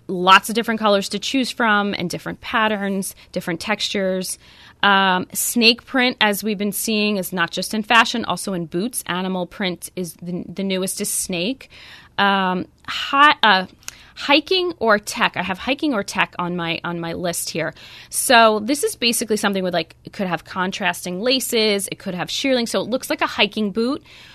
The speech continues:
or, but it's kind of more techy, um, or a combination, almost like a hybrid of a snow boot meets a hiker.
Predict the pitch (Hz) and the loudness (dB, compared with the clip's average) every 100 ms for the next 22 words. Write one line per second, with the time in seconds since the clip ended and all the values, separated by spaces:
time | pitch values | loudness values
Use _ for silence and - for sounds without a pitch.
0 | - - 233 214 202 196 - 240 214 208 | -20 -4 2 6 6 6 4 2 2 0
1 | - 240 208 220 214 208 - 214 - 262 | 0 0 0 -2 -2 -4 -4 -4 -2 -2
2 | 370 - - - - - 208 202 190 190 | -2 -6 -20 -20 -2 4 6 6 4 0
3 | 196 185 - 220 196 - 226 233 240 220 | -2 -6 0 4 4 4 2 4 4 2
4 | - 285 220 196 190 170 220 202 202 254 | 2 0 0 -2 -4 -4 0 0 0 0
5 | 269 302 294 - - - 190 190 185 - | 0 0 -4 -12 -20 -2 4 6 6 2
6 | 196 185 - - 233 208 240 233 - 214 | -2 -2 -2 0 0 0 -2 -4 -2 -2
7 | 196 196 196 - 196 185 - - | -2 -4 -8 0 0 0 -8 -8